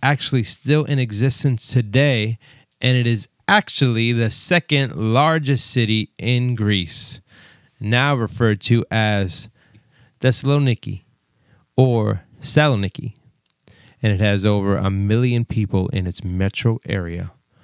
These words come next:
Although this is pretty large for Greece, a comparable city in the U S is Fresno, California, or Tulsa, Oklahoma. Our metro area of New York is about nineteen million people.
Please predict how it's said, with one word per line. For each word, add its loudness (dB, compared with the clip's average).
Although 2
this -2
is -6
pretty 0
large 0
for -2
Greece, -2
a -2
comparable 0
city 0
in 0
the 0
U 0
S -4
is -2
Fresno, -2
California, 0
or 2
Tulsa, -2
Oklahoma. -2
Our 0
metro 0
area 0
of -2
New 0
York 0
is -4
about 0
nineteen 0
million -2
people. -6